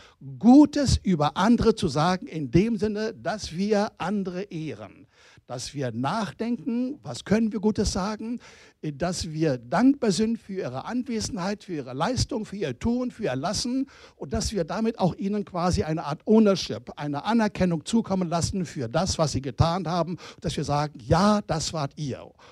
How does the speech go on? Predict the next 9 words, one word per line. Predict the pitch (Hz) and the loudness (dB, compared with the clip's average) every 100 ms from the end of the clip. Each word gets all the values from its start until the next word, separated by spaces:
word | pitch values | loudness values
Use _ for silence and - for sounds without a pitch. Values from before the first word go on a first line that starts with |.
| - - | -20 -8
Und | - 147 | -4 2
so | 214 233 | 2 4
kann | - 160 | 4 4
man | 185 185 | 4 -4
Menschen | 156 175 - - | -4 -4 -6 -4
ehren. | 147 113 - - - _ _ _ _ _ _ _ _ _ _ - | -4 -4 -6 -16 -20 _ _ _ _ _ _ _ _ _ _ -4
Und | 180 | -4
indem | 165 156 165 185 | -2 2 4 4
man | 139 120 | 2 -4